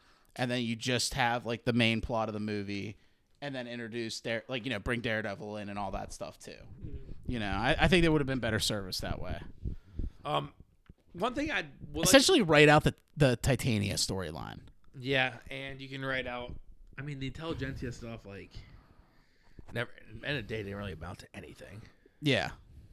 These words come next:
Speaker 1: It didn't.
Speaker 2: Didn't. A little joke,
Speaker 1: Mm.
Speaker 2: "Oh, Todd, I got, I got your blood." And then she's like, "Isn't that a little played out?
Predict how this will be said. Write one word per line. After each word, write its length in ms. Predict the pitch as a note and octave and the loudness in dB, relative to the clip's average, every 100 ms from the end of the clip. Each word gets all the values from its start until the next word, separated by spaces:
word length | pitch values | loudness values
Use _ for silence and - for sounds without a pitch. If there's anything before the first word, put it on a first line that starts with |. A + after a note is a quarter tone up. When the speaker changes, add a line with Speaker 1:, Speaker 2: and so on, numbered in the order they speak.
| - - - - _ _ _ _ - | -20 -20 -20 -20 _ _ _ _ -12
Speaker 1:
It 100 | A#2 | -8
didn't. 340 | A#2 F2+ D2 - _ _ _ - | -6 -6 -10 -14 _ _ _ -8
Speaker 2:
Didn't. 360 | C3+ G2+ - - _ - | -6 -6 -8 -18 _ 4
A 100 | D3+ | 6
little 480 | C#3+ D3+ C#3 C#3 C3 | 6 4 8 8 8
joke, 300 | B2+ A#2+ A2+ | 6 6 6
Speaker 1:
Mm. 140 | B2 | 6
Speaker 2:
"Oh, 120 | C3 G#2+ | 4 4
Todd, 340 | - C3+ B2 | 2 2 2
I 40 | A2 | 0
got, 120 | A#2 - | -6 -6
I 40 | - | -8
got 160 | A2+ | -8
your 80 | - | -10
blood." 480 | F#2 G2+ G#2+ G#2 F#2+ | -12 -8 -6 -6 -8
And 120 | G#2 | -8
then 80 | G2+ | -8
she's 140 | - | -8
like, 80 | A2 | -8
"Isn't 140 | B2 F#3+ | -8 -6
that 120 | F#3+ | -4
a 20 | |
little 160 | F3+ E3+ | -2 -2
played 300 | - E3 D#3 | 0 0 2
out? 340 | D#3 D#3 - | 2 0 -4